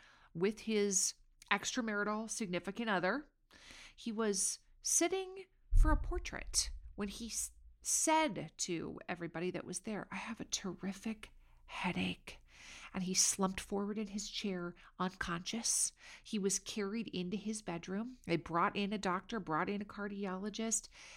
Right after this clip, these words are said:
and the, his cardiologist diagnosed him as having had a massive brain hemorrhage. And he died later that day at the age of sixty-three.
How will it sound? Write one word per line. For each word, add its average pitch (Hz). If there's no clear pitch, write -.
and 185
the, 196
his 196
cardiologist 190
diagnosed 175
him 160
as 156
having 170
had 160
a 175
massive 185
brain 160
hemorrhage. -
And 185
he -
died 208
later 202
that 247
day 302
at 185
the -
age 190
of -
sixty-three. -